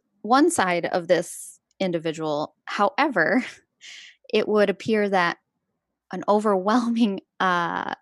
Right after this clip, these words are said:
account of people living at the time felt he was a psychopathic tyrant who was cruel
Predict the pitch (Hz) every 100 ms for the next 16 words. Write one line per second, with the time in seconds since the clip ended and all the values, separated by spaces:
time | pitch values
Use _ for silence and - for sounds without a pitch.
0 | _ _ _ _ _ - 190 - 175 165
1 | - 170 165 165 - _ - - - -
2 | _ - - 185 180 185 180 170 - 175
3 | 180 - 170 160 156 156 170 - _ _
4 | - _ - 214 196 - 202 185 180 175
5 | 170 - - 175 165 160 - 214 220 226
6 | - 196 - 185 - - - 247 220 156
7 | 160 - 185 175 170 - - 262 156 160
8 | 180